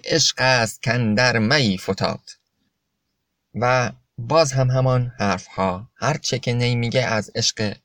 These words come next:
الهی هست. شور و شوق رسیدن به اصل خودش هست. همهٔ فعالیت‌ها و گفتار.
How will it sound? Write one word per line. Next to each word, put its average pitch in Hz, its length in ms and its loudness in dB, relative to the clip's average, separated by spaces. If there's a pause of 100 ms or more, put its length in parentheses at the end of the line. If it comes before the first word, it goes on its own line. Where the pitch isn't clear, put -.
الهی 90 360 -2
هست. - 380 -12 (560)
شور 135 320 -2
و 131 60 2
شوق 151 380 0
رسیدن 113 520 0
به 104 240 -2 (500)
اصل 113 360 -4
خودش - 400 -8
هست. - 280 -10
همهٔ 147 320 0
فعالیت‌ها 113 560 0
و 101 80 0
گفتار. - 440 -10